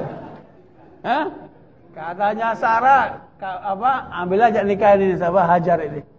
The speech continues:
Ya. Akhirnya diambil Hajar, nggak lama kemudian hamil. Kemudian sampai lahirlah siapa? Ismail.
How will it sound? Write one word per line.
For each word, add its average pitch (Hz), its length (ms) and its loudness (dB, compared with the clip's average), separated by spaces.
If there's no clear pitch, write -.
Ya. 196 160 -14
Akhirnya 165 720 -8
diambil 180 400 -8
Hajar, 180 440 2
nggak 160 240 -14
lama 196 220 -6
kemudian 190 400 -4
hamil. 175 720 -4
Kemudian 170 320 -8
sampai 185 320 -8
lahirlah 190 320 2
siapa? 196 260 2
Ismail. 175 640 -14